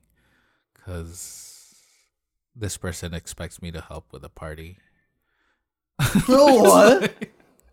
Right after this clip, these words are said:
Speaker 1: I don't know. <laughs> Like, you signed up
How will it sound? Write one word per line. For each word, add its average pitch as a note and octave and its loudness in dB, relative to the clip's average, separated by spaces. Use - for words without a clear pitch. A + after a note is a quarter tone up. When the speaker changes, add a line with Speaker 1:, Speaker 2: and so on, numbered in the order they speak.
Speaker 1:
I F#3 -6
don't F#3 -2
know. A#2 -4
<laughs> F#3+ 0
Like, - -2
you C3+ 0
signed A#2+ 2
up C3 2